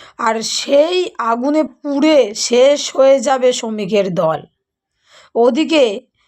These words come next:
একটু পরে আগুনের লেলিহান শিখা পিট মাউথ দিয়ে উঠে আসতে শুরু করলো।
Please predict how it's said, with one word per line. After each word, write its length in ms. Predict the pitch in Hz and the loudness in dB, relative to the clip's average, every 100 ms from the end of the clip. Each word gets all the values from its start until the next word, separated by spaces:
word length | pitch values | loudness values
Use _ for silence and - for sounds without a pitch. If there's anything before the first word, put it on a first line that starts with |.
| _ 330 | _ 0
একটু 420 | 247 254 - 320 | 0 0 -4 -2
পরে 280 | 320 311 302 | 0 2 2
আগুনের 680 | 262 262 294 302 285 - _ _ - | 0 -2 0 0 0 -4 _ _ -10
লেলিহান 720 | 240 254 285 320 294 285 294 | 0 2 4 4 2 0 -2
শিখা 520 | 262 - 226 214 185 - _ _ _ _ _ _ _ _ _ _ _ _ _ _ _ _ _ _ _ _ - | -4 -6 -6 -4 -4 -4 _ _ _ _ _ _ _ _ _ _ _ _ _ _ _ _ _ _ _ _ -6
পিট 380 | 359 381 370 - - | -2 -2 -2 -12 -2
মাউথ 320 | 262 277 320 | 2 2 2
দিয়ে 540 | 254 240 320 262 185 - _ _ _ | -4 0 2 2 0 -12 _ _ _
উঠে 440 | 302 285 269 339 330 | -4 -4 -2 0 2
আসতে 420 | 311 302 - 320 | 2 -2 -4 -4
শুরু 340 | 320 294 262 | -2 0 0
করলো। 400 | 233 226 180 151 | -2 -6 -6 -12